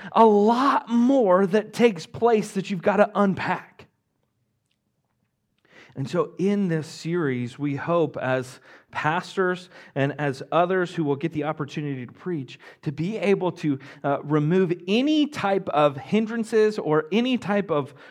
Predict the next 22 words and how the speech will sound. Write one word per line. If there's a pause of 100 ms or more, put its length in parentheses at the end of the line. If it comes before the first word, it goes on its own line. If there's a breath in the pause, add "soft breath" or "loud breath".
(100)
work, (200 loud breath)
but
that
we
would
just
put
Jesus
on
full
display. (2250 soft breath)
So (300 soft breath)
in (160 loud breath)
my
creativity, (260 loud breath)
uh, (360)
our
series
is
called
Just
Jesus.